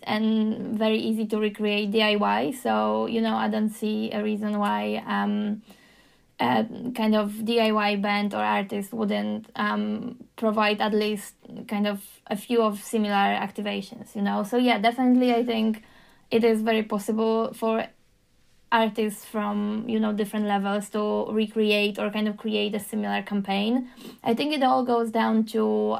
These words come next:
um, to the content and to, you know, having a lot of content, filming a lot of videos, taking a lot of pictures,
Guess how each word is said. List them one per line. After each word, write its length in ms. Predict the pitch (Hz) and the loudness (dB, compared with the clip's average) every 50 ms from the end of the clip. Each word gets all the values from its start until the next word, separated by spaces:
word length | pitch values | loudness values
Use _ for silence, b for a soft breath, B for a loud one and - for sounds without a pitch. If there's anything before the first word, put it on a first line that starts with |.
| - | 0
um, 600 | - 208 208 202 202 208 208 208 208 214 214 202 - _ - | 0 2 2 2 2 0 0 0 0 -2 -2 -4 -8 _ -4
to 60 | - | 0
the 120 | 233 240 240 | 2 2 2
content 640 | 240 240 220 214 214 214 220 226 247 269 254 - - _ _ - | 2 2 2 2 2 0 0 0 0 0 -2 -6 -12 _ _ -4
and 340 | 214 214 214 214 214 208 208 | -2 -2 0 0 -2 -2 -4
to, 360 | - - 220 220 214 214 214 214 | -4 -4 -2 0 0 0 0 0
you 120 | 220 220 | 0 2
know, 160 | 220 214 208 | 2 0 0
having 440 | 208 - - 214 202 220 220 214 214 | -2 -4 -6 -4 -2 0 0 2 2
a 40 | 208 | 2
lot 180 | 208 208 202 | 0 0 -2
of 100 | 214 208 | -4 -4
content, 480 | - - 208 214 202 208 208 214 214 214 | -4 -4 -2 -2 -2 -2 -2 -2 -4 -4
filming 400 | - - 226 214 214 214 208 208 | -4 -4 -4 -2 -2 -2 -2 -4
a 60 | 208 208 | -4 -4
lot 160 | 208 202 214 | -4 -4 -4
of 60 | 196 | -6
videos, 400 | 202 214 208 208 - 214 202 208 | -4 -4 -2 -2 -2 -4 -4 -6
taking 340 | - 208 196 208 214 214 208 | -6 -6 -6 -4 -4 -4 -2
a 60 | 208 | -2
lot 120 | 208 196 | -4 -4
of 140 | 214 202 - | -6 -6 -6
pictures, 500 | - 196 202 - - 214 214 214 208 - | -8 -8 -6 -4 -4 -2 -2 -2 -4 -6